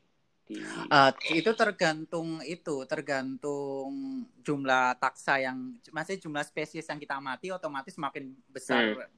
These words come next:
Speaker 2: spesies yang kita ama-, amati jumlahnya, otomatis variabelnya semakin banyak. Sama kayak seberapa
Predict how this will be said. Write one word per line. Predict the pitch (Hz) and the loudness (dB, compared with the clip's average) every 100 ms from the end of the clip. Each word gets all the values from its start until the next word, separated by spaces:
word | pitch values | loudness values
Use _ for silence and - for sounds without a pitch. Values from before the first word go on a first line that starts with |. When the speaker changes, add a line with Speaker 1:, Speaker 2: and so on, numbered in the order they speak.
| _ _ | _ _
Speaker 2:
spesies | 147 143 151 147 | -6 -4 -6 -6
yang | 131 | -8
kita | 135 131 | -4 -4
ama-, | 135 135 | -4 -4
amati | - 135 131 139 | -2 -2 -2 -6
jumlahnya, | 139 123 127 175 - | -6 -4 -4 -6 -10
otomatis | - 127 127 156 | -10 -4 -4 -2
variabelnya | 170 127 127 151 | -2 -2 -2 -4
semakin | 165 135 127 | -6 -6 -2
banyak. | 131 151 180 - - - - - | 0 0 -2 -4 -14 -14 -16 6
Sama | 160 147 170 196 | 10 10 8 4
kayak | 180 170 156 | 2 -2 -2
seberapa | - 185 180 175 160 156 147 143 - - 160 160 160 156 | -4 -2 0 -2 -4 -2 0 0 -2 -2 0 0 0 -2